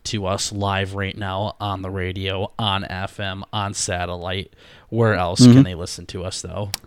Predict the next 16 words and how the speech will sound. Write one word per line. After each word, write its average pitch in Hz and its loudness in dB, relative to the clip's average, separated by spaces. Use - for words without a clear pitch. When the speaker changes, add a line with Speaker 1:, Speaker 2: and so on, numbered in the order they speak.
Speaker 2:
We 120 8
have 107 8
full 104 2
episodes - 0
up 95 -2
on 98 2
YouTube 107 4
and 101 2
Spotify, 190 4
as 107 6
well 101 6
as - 2
highlight - 4
clips - 0
on 76 2
Twitter 98 4